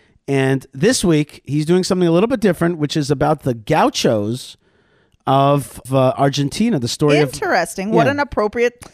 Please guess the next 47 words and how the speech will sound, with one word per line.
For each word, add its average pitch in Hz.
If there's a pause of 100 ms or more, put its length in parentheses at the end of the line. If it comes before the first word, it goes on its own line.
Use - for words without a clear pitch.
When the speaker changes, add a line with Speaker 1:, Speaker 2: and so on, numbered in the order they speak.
(280)
Speaker 2:
such -
a 453
little 427
brilliant 220
person, -
that 196
Speaker 1:
He 214
Speaker 2:
Ben 202
Speaker 1:
is. 147
He's, 170
he's 175
Speaker 2:
Bresky. 175
Speaker 1:
a 165
brilliant, 185
he's 165
brilliant 170
Speaker 2:
That's 403
so -
cool 339
Speaker 1:
and 151
Speaker 2:
because 208
we 180
Speaker 1:
intrepid. 156
Speaker 2:
had, 220
we 214
had 190
the 175
prime 190
minister, 170 (500)
uh, 170
the 196
new 226
president, 180
excuse 165
me, 160
of 160
Argentina 160
here, 151
and 170
he 180
made 165
such -
Speaker 1:
What's 196
Speaker 2:
a -
Speaker 1:
his 190
name? 120 (180)
Javier, 170